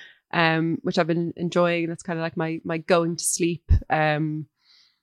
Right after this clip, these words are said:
uh, audiobook at the minute. Uh, although twice I've had, like, quite intense dreams about, like, being in the Hunger Games, so I might need to, I might need to <laughs> switch that out.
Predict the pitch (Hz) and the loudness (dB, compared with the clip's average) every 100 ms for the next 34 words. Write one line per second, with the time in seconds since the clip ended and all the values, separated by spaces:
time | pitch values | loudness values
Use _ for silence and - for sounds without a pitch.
0 | _ _ - - 156 151 - 160 165 160 | _ _ -2 2 6 4 4 4 4 2
1 | 160 - 165 151 151 151 151 - - 147 | -2 -6 -4 0 0 0 0 -4 -2 2
2 | 143 - 160 156 156 - 175 160 156 156 | 2 4 4 4 0 2 4 4 2 0
3 | 151 147 _ - - 160 151 151 147 143 | -2 -2 _ -16 -10 0 0 0 -4 -6
4 | - - 165 165 160 156 151 - 160 160 | -4 2 4 2 0 -2 -4 -4 -2 -2
5 | 160 151 156 - - 156 _ - 156 156 | -2 -2 -2 -2 -8 -10 _ 0 2 4
6 | 156 175 185 190 196 202 214 202 185 165 | 4 4 4 2 2 4 4 2 2 2
7 | 170 165 160 160 - 165 165 - _ - | 2 2 2 2 2 0 0 -4 _ -8
8 | - 170 147 165 196 - - 247 - 185 | 2 6 6 6 6 6 8 8 6 4
9 | 226 185 - 208 196 - 427 508 508 339 | 4 4 2 2 2 -2 -2 0 -2 4
10 | 233 214 | 6 8